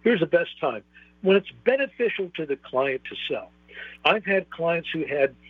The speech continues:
uh, there was one couple that, uh, had a whole bunch of coins, and we added them all up. It was like eighteen thousand dollars. And they said, "Is it a good time to sell?" I knew their net worth. I knew their, their, uh, their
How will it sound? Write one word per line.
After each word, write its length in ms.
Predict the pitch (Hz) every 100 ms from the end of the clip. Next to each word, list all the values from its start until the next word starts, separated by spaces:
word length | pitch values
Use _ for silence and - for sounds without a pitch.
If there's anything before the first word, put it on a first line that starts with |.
| - -
uh, 260 | 131 123 139 185 180 151
there 120 | 147
was 120 | 117
one 400 | 127 165 165 160 - _
couple 340 | - 156 160 139
that, 240 | 131 -
uh, 720 | 135 123 - _ - _ - 139
had 200 | 143 151
a 60 | 139
whole 200 | - 165
bunch 260 | 160 156
of 120 | 185 -
coins, 420 | - 151 156 156 - - - -
and 320 | 143 139 131 127 _ _ _ _ _ 160
we 220 | 123 123 -
added 320 | 160 180 165
them 140 | 151
all 180 | 147 143
up. 160 | 143 -
It 100 | 131
was 120 | 123
like 200 | 135 -
eighteen 360 | 147 - 139 135
thousand 380 | 131 120 110
dollars. 300 | 113 113 107 143
And 80 |
they 80 | 135
said, 160 | - 139 - -
"Is 100 | 143
it 120 | 170 160
a 40 |
good 220 | 170 233
time 200 | - 190
to 80 | 160 -
sell?" 200 | 233 175 - - - _ _ _ _ -
I 140 | 156
knew 220 | 160 214
their 160 | 214 190
net 240 | 160 -
worth. 280 | 143 139 139 - -
I 140 | 135
knew 400 | 123 139 165 190
their, 220 | 156 151 - 127
their, 400 | 135 127 117 117
uh, 140 | 120 127 _
their 260 | - 123 120